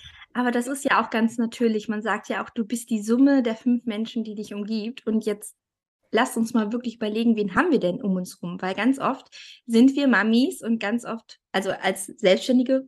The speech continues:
Fotografen sind wir ganz oft Mamis. Wir haben unsere Familie, wir haben vielleicht Freunde, die nicht zu eintausend Prozent verstehen, was wir da machen. Ähm,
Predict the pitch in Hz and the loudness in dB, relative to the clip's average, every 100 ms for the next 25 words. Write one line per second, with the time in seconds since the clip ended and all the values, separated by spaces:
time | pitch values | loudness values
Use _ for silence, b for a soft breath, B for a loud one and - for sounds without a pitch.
0 | _ - 226 208 185 247 233 226 220 202 | _ -8 -6 -4 -4 -2 -2 -2 -4 -6
1 | - - 190 208 269 277 B B B B | -8 -8 -2 2 2 0 B B B B
2 | _ _ _ _ 202 202 220 240 247 240 | _ _ _ _ 0 0 4 4 6 4
3 | 240 240 233 220 226 240 277 233 226 233 | 2 0 0 2 4 4 2 0 -2 -2
4 | 240 208 - - 208 269 226 233 240 - | -4 -6 -8 -6 0 0 2 2 0 -2
5 | - 165 240 226 240 233 226 226 226 233 | -10 -6 -6 -4 -4 -6 -6 -4 -4 -6
6 | - 220 220 190 - 196 185 175 - 269 | -6 -4 -2 -4 -4 -6 -4 -4 0 2
7 | 302 403 B B B - 214 220 214 220 | 2 0 B B B -6 -2 0 -2 -2
8 | 226 | -6